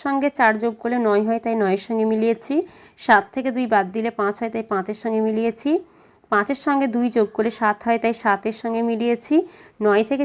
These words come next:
তিন বাদ দিলে ছয় হয়, তাই ছয়ের সঙ্গে মিলিয়েছি। ষোলোই বলেছে fill in the blanks with the words from the given box, যে বাক্সটা দিয়েছে তা থেকে শব্দ নিয়ে পূরণ করে লিখতে বলেছে।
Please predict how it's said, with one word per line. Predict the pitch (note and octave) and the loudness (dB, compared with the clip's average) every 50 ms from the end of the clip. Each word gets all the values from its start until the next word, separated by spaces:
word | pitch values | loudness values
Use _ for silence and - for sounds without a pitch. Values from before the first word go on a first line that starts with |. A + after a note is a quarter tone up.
| C#4 | -2
তিন | C#4 C4+ C4 A3 | 0 -2 2 4
বাদ | G#3 F#3+ F#3 F#3 | 4 2 2 0
দিলে | A3 A3 C4+ - - | -4 -4 -4 -4 -2
ছয় | - G3+ F3+ F#3+ F#3+ | -2 0 0 0 0
হয়, | G#3 A#3 C4 B3 | 0 -2 0 0
তাই | A#3 A3 A3+ - | -2 -4 -4 -2
ছয়ের | - G3+ F#3 F#3+ F#3 - | -2 -2 -2 -2 -4 -4
সঙ্গে | A3 A#3 C#4 D#4+ D#4+ | -2 2 4 4 4
মিলিয়েছি। | C#4+ G#3+ F#3+ F#3 F#3 F3+ F3+ - - G3 - - _ _ _ _ _ _ - - - - - - | 4 4 2 2 2 0 -2 -6 -8 -8 -8 -8 _ _ _ _ _ _ -20 -20 -20 -20 -10 0
ষোলোই | - B3 A#3 B3 C#4+ D#4 D4 | 2 2 4 4 4 4 4
বলেছে | D4+ D4+ D4+ D4+ D#4 - | 4 2 2 0 -2 -4
fill | - B3+ A3 A#3 A#3+ | -2 -2 -2 0 0
in | B3 B3 | 0 0
the | C#4 C4+ G#3+ A3 | -2 -4 -2 0
blanks | A3+ A3+ A#3 B3 A#3 - B3+ A3+ | 0 2 2 0 -2 -4 -2 -2
with | A3 A3 G3+ - | -2 -2 -2 -4
the | C4 C4 B3+ B3 | -6 -4 0 2
words | B3 A#3+ A#3+ A3+ - - - - | 4 4 4 2 -2 -10 -12 -4
from | - A3+ G#3+ G#3+ A3 A3 G#3+ | 0 2 2 2 2 0 0
the | A#3+ C4+ D4+ D4 B3+ A3+ G3 | 0 0 0 0 0 -2 -2
given | G#3 G3+ G3+ B3 A#3+ A3+ G3+ G#3 | -2 -2 0 0 0 0 0 0
box, | G3 G3 F3+ - - - - _ _ _ _ _ _ _ _ _ _ _ _ _ _ _ _ - - _ _ - A3 G3+ | 0 0 -2 -8 -14 -16 -16 _ _ _ _ _ _ _ _ _ _ _ _ _ _ _ _ -20 -20 _ _ -4 -2 2
যে | G#3 C4 C4+ A#3+ | 2 4 4 6
বাক্সটা | A#3 G3 G3 - - B3+ A#3+ C4+ A#3+ A#3 | 4 4 4 0 -6 -4 -4 -4 -4 -2
দিয়েছে | A3+ A#3 A#3+ C4+ C4 A#3+ | -2 -2 -2 -2 0 0
তা | G3 F#3 - | 0 0 0
থেকে | A#3+ G#3+ A#3+ C#4 D4+ E4 E4 - | -4 -6 -2 0 0 0 0 0
শব্দ | - G3+ F#3+ F3+ F3 G#3+ A3 A3+ | 0 0 0 0 -2 -2 0 0
নিয়ে | B3 C#4 D#4+ D#4 | 2 0 0 0
পূরণ | D#4 A3+ G3+ G3 G3+ G3+ | 2 2 2 4 4 2
করে | G#3+ A#3+ C#4 C#4 | 0 0 0 0
লিখতে | B3 G3+ - - G3+ F#3+ | 0 -2 -2 -4 -2 0
বলেছে। | G3 F#3+ F#3 - G3+ | 0 -2 -2 -4 -6